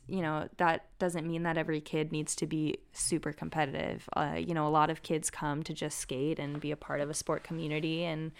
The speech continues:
do it for the love of skating, and that's, that's awesome. But if that's the case, if you're going to,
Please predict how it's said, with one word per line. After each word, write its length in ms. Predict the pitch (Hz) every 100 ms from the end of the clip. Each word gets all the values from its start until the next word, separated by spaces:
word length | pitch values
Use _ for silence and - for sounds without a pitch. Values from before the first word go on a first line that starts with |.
| - - - - -
do 140 | 175 175
it 100 | 151
for 120 | 180
the 60 | 165
love 160 | 160
of 140 | 156 156
skating, 560 | - 135 147 165 175
and 180 | - 160
that's, 340 | 160 160 - -
that's 180 | 170 -
awesome. 540 | - 165 - - - 160
But 260 | 160 - - - - -
if 240 | 180 -
that's 240 | 160 165
the 100 | -
case, 540 | 165 160 160 247 - -
if 160 | 175 -
you're 140 | 160
going 360 | 160 156 160 160
to, 560 | - 165 156 156 151